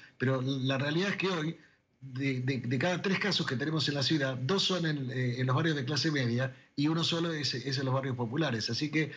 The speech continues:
a no confundirse pensando que este es un problema de la gente que vive en las villas, porque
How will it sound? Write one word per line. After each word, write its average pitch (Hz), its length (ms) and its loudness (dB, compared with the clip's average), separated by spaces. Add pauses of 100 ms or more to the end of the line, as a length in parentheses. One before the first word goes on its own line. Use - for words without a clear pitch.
(140)
a 120 100 -2
no 160 120 2
confundirse 156 520 0
pensando 139 340 -2
que 131 60 -2
este 131 140 -2
es 123 80 2
un 123 80 4
problema 139 320 0
de 123 80 2
la 117 80 0
gente 123 240 0
que 117 80 0
vive 131 180 2
en 123 60 2
las 123 100 4
villas, 156 260 2
porque 113 400 -4